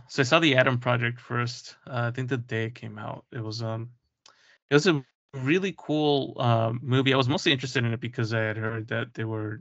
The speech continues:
actually, uh, tapping Sean Levy, the director, to, uh, to helm Deadpool three.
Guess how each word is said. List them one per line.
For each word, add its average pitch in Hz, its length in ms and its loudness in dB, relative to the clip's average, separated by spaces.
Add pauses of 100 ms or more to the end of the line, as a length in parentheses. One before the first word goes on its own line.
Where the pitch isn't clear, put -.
actually, 117 340 -4 (380)
uh, 107 200 -6
tapping 110 340 0
Sean 110 240 -2
Levy, 107 280 0
the 98 100 -6
director, 107 460 -2
to, 98 360 -10 (680)
uh, 104 280 0
to - 140 -2
helm 107 420 2
Deadpool 110 480 0
three. 110 400 -6